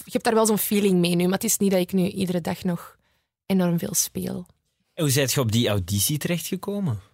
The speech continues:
Speaker 1: Ehm, ik had ooit, ehm, een paar jaar daarvoor auditie gedaan voor Studio honderd om in het grote bestand terecht te komen. Dat doet Studio honderd om de zoveel jaar. Dan vullen die een bestand aan met heel veel mensen. En dan hebben ze mij uitgenodigd om op auditie te komen.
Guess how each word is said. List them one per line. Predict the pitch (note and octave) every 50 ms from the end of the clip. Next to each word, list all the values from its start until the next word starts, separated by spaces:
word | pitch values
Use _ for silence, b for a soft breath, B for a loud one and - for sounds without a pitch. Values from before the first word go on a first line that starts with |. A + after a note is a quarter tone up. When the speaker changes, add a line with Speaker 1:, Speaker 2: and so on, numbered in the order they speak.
| _ B B B B B B B -
Speaker 1:
Ehm, | - A#3+ C4 B3+ B3 B3 A#3+ A#3+ A#3 A#3 A3+ A3 G#3+ - - -
ik | - G#3+ -
had | G3 F#3 C#4 - - - -
ooit, | - A3 A#3 C4+ E4+ F4+ - - - - - - - _ _ _ _ _ _ _ _ _ _ _ _ _ _ _
ehm, | - A3 G3+ G3 F#3 F3+ F3+
een | F3 F3 -
paar | G#3 G#3 A3 A3
jaar | G#3+ G#3+ G3+ G3
daarvoor | G3 F#3 E3 F#3+ G3 G3+ C4 - -
auditie | - G3 F#3 F#3 A3 A3+ - G#3
gedaan | G#3 G#3 G#3+ A3 G#3 G#3 -
voor | - - - F#3+ F#3 F3+ - _
Studio | - - - - G3 G3+ F#3
honderd | E3 G#3 A#3 C4+ C#4+ - - - -
om | A3 G3+ G#3
in | - G3+
het | G3 - -
grote | - - G#3+ A3 - G#3
bestand | F3+ G3+ - - - A3 A3 G#3+ G3 - - -
terecht | G3 F#3+ F3 - -
te | F#3+ -
komen. | - F#3+ F3+ F3+ F3 F#3+ G3+ G3+ - _ -
Dat | G3+ F#3 F3 F3+
doet | F3 F#3+ F#3+ -
Studio | - - F#3 F#3+
honderd | F3 F#3+ F#3+ F#3+ - -
om | G3 G3
de | F#3+
zoveel | F#3 G3 F3 F#3 F3+
jaar. | F3 F3 E3 F3 F#3+ A#3 - - - b b b b b b b
Dan | - F#3+ F#3+ G3
vullen | F3 G3 G3+ G3 F3+
die | F#3+ F#3 F#3
een | F3+
bestand | F3 - - - F3+ F#3 F#3+ F#3+
aan | G3 F#3+ G3
met | F#3+ G3
heel | E3 F3 G#3 A3 A3+
veel | G#3+ G3 F#3+
mensen. | F#3 F#3 A3 A#3+ - - E4 F4+ B B B B B B B B
En | - G3+ G#3
dan | G3+ G3
hebben | G3 G#3+ G3 F#3
ze | G3
mij | F#3 F3 -
uitgenodigd | F#3 F#3 - - A3+ A3+ A3 A3+ - -
om | A3 G3
op | F3+ -
auditie | G#3+ F#3 E3+ G3 - - G#3+
te | - -
komen. | - - - F#3+ G3